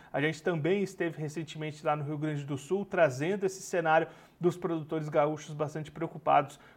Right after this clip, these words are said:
com essas condições de clima. Pra gente terminar o nosso giro, Lucas Chagas, lá de São Pedro do Sul, no Rio Grande do Sul, mandando vídeo mostrando a sua lavoura também sendo impactada com essas condições climáticas, essa falta de chuva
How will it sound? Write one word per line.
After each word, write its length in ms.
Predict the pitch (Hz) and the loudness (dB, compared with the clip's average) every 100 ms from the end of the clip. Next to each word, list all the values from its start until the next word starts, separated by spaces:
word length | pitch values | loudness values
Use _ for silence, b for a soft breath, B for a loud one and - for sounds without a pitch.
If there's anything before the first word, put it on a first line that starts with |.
| - | -2
com 120 | 156 | 0
essas 260 | 139 156 139 | 0 -2 -8
condições 640 | 160 151 147 - 147 135 | -6 -6 -6 -4 -4 -4
de 120 | 165 | -6
clima. 540 | - 160 151 143 120 - B B B - | -6 -4 -2 -2 -4 -10 B B B 0
Pra 200 | 180 214 | 4 4
gente 260 | 214 208 | 2 0
terminar 360 | - 208 208 202 | 2 2 4 2
o 40 | |
nosso 280 | 202 202 220 | 4 2 2
giro, 320 | 160 226 262 - - | 2 0 -2 -6 -4
Lucas 320 | 175 226 262 | 0 2 2
Chagas, 480 | - 220 175 143 131 | 6 8 8 6 2
lá 140 | 147 170 | 4 4
de 120 | 170 | 2
São 200 | - 202 | -4 -2
Pedro 380 | 202 190 185 170 | 4 4 4 -2
do 100 | 175 | -2
Sul, 220 | - 180 | 0 0
no 80 | 160 | 0
Rio 120 | 170 | 0
Grande 260 | 160 165 | 0 -2
do 120 | 147 143 | -4 -4
Sul, 300 | - 247 B B | -2 -2 B B
mandando 420 | 165 143 151 220 | -2 2 4 2
vídeo 400 | 202 208 208 196 | 0 -4 -4 -2
mostrando 520 | 185 190 185 170 185 | -2 -2 -2 -4 0
a 40 | 190 | -2
sua 160 | 190 | 2
lavoura 460 | 180 180 147 170 254 B _ | 4 4 4 2 2 B _
também 420 | - 165 147 160 | 0 0 0 -2
sendo 300 | 160 - 156 | -4 -6 -6
impactada 640 | 160 170 170 - 147 151 151 | 0 2 2 2 4 4 2
com 240 | 151 151 | -4 -4
essas 460 | 143 147 147 151 135 | -2 -2 -4 -8 -6
condições 540 | 160 156 147 160 147 | -6 -6 -8 -8 -10
climáticas, 600 | - 147 143 143 - 151 | -8 0 0 0 -4 -6
essa 220 | 143 143 | -4 -4
falta 320 | 139 143 139 143 | -2 -2 -2 -6
de 60 | |
chuva 400 | - 160 143 143 | -6 -4 -2 -2